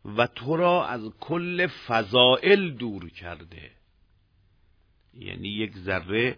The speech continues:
خیری در تو نیست، فضیلتی در تو نیست. این برخورد را یک بار دیگر شما مرور کنید.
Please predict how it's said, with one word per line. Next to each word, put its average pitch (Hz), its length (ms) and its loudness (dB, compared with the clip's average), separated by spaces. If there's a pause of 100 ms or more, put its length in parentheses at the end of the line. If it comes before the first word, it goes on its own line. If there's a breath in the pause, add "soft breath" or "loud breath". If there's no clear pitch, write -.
(140)
خیری 147 800 2
در 107 260 -4
تو 104 240 -12
نیست، 95 380 -12
فضیلتی 92 840 -10
در 107 200 -4
تو 92 240 -16
نیست. 82 460 -18 (2000 soft breath)
این 185 380 -2 (800 loud breath)
برخورد 131 760 -4
را 147 160 -4
یک 131 520 -2
بار 127 320 -4
دیگر 107 380 -8
شما 98 500 -10
مرور 92 600 -8
کنید. 82 540 -12